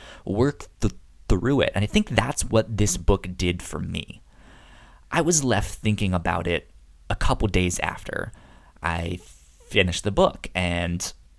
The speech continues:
I, I, I think that's a fantastic sign. Moving on, though,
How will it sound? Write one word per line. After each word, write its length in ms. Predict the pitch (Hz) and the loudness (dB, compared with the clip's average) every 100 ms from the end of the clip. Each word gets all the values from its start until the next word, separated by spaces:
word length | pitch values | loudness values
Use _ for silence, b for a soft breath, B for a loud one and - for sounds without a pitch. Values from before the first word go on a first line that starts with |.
| - - - | -20 -20 -8
I, 360 | - 92 107 104 - | -2 2 2 0 -4
I, 320 | 82 101 98 - - - | 0 0 0 -10 -16 -10
I 120 | 98 | -8
think 220 | - 123 | -4 -4
that's 260 | - 92 - | 0 0 2
a 220 | 95 92 | 2 0
fantastic 800 | 92 104 92 - 104 95 87 - - | 0 0 0 0 -2 -2 -4 -8 -12
sign. 380 | - - 50 - - B B B B | -8 -8 -10 -14 -20 B B B B
Moving 300 | 202 247 196 | 8 10 10
on, 220 | 98 64 | 6 2
though, 200 | 60 110 | -4 -4